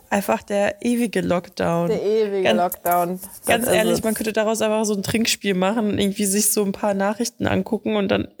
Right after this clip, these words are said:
Speaker 1: jedes Mal, wenn der Name fällt, muss man halt trinken.
Speaker 2: Ey, für mich fühlt es sich ehrlich gar nicht, ehrlich gesagt gar nicht mehr so nach Lockdown an.
Speaker 1: Ja, weil
Speaker 2: Also
Speaker 1: du bist
Speaker 2: was
Speaker 1: ja eh
Speaker 2: ist denn jetzt anders? So, okay, Shopping nicht mehr.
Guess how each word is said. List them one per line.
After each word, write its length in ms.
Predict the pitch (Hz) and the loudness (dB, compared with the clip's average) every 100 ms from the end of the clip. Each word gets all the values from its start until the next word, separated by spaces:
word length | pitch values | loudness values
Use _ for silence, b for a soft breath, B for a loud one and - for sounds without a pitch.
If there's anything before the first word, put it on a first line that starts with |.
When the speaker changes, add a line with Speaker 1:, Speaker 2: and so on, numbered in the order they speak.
| 240 | -2
Speaker 1:
jedes 320 | - 226 240 277 | 0 2 2 0
Mal, 140 | 226 | -2
wenn 100 | 226 | 0
der 100 | 214 | 0
Name 320 | 208 214 202 | 0 0 -2
fällt, 460 | 208 - 196 220 - B B B B - | -4 0 0 0 -4 B B B B -4
muss 180 | 220 | -2
man 140 | - 208 | -2 -2
halt 140 | 180 | -2
trinken. 600 | - - 185 - 185 214 - | -4 -2 0 0 0 -2 -2
Speaker 2:
Ey, 140 | 220 | -2
für 120 | 214 233 | 0 0
mich 200 | 233 226 | 0 0
fühlt 160 | 285 | -2
es 80 | 269 | 0
sich 160 | 254 240 | -2 -2
ehrlich 260 | 208 240 | -2 0
gar 140 | 226 214 | 0 0
nicht, 160 | 254 226 - - | 0 -4 -8 0
ehrlich 300 | 214 269 - | 0 0 -2
gesagt 320 | 220 226 233 | -2 0 0
gar 160 | 214 220 | 0 0
nicht 140 | 247 | 0
mehr 140 | 226 214 | -2 0
so 100 | 214 | 0
nach 180 | 214 | 0
Lockdown 460 | 208 208 - 202 185 | 0 -2 0 0 0
an. 320 | 175 233 220 202 B B B B B B B _ - | 0 0 0 -4 B B B B B B B _ -4
Speaker 1:
Ja, 140 | 175 | 0
weil 100 | 151 | 2
Speaker 2:
Also 80 | 160 | 2
Speaker 1:
du 40 | 240 | 2
bist 120 | 226 | 2
Speaker 2:
was 80 | - | 2
Speaker 1:
ja 60 | |
eh 20 | |
Speaker 2:
ist 120 | - - | 0 0
denn 160 | 247 | 0
jetzt 260 | 247 233 - | 0 -2 0
anders? 560 | 208 240 339 254 214 - | -2 0 0 -2 -2 -4
So, 600 | 214 202 202 196 190 - - - | 0 2 2 0 -2 -6 -16 -14
okay, 320 | - - 233 208 | -10 -2 -2 -2
Shopping 540 | - 214 214 285 285 | -4 -4 0 0 2
nicht 260 | 294 294 302 | 0 -2 -2
mehr. 380 | 285 302 311 | 0 2 2